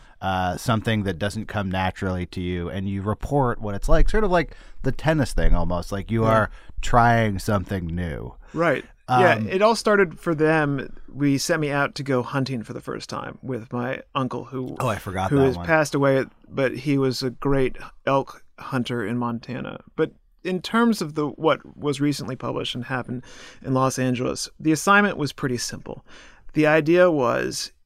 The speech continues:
Speaker 2: these days, if you go to Urban Outfitters and you see what's on sale, you know, there's a lot of ponchos. And if you go to Whole Foods, you can buy a Crosby, Stills and Nash record in checkout. There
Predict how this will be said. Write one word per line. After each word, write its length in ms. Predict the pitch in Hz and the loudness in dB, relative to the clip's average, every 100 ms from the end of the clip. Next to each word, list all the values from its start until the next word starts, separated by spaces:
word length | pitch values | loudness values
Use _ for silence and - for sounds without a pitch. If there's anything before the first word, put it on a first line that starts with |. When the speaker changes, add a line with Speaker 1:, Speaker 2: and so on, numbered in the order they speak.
| _ _ - | _ _ -6
Speaker 2:
these 300 | 143 165 180 | 2 4 4
days, 320 | 151 139 131 131 | 4 4 2 0
if 100 | 139 | -2
you 80 | |
go 200 | 143 151 | 2 4
to 100 | 151 - | 4 2
Urban 300 | 139 139 131 | 0 0 0
Outfitters 880 | 123 110 - 127 - 113 156 160 - - | 0 -2 -6 -10 -6 -4 -4 -6 -12 -6
and 280 | 127 123 123 | -4 -2 -2
you 260 | 131 127 | -2 -4
see 280 | 127 - 160 | -4 0 2
what's 220 | 151 139 | 2 0
on 200 | 131 123 | -4 -4
sale, 720 | 117 - 123 120 127 151 - - | -6 -6 -6 -4 -6 -8 -12 -14
you 140 | - | -10
know, 140 | 117 123 | -8 -6
there's 180 | 147 | -4
a 40 | 175 | 0
lot 300 | 160 147 151 | 2 4 4
of 180 | 160 - | 0 -6
ponchos. 800 | - 123 113 123 123 123 143 - - - - | -8 -6 -4 -4 -4 -4 -4 -8 -18 -14 -8
And 80 | |
if 80 | 131 | -4
you 60 | 139 | 4
go 80 | 160 | 4
to 100 | 160 | 4
Whole 240 | 156 165 | 4 4
Foods, 360 | 143 156 151 143 | 4 2 2 -2
you 80 | |
can 160 | 139 156 | -4 -4
buy 260 | 135 139 147 | 0 2 2
a 80 | |
Crosby, 460 | 147 - 139 139 147 | 0 -2 0 0 -4
Stills 360 | 139 147 143 156 | -4 -4 -4 -4
and 120 | 143 | -4
Nash 340 | 131 135 135 | -2 -4 -4
record 400 | 139 135 151 143 | -4 -4 -2 -4
in 460 | 120 131 139 143 131 | -4 -4 -2 -4 -6
checkout. 600 | - 127 - 120 123 - - - - - | -6 -6 -4 -4 -6 -8 -12 -18 -20 -2
There 280 | 156 165 | 4 4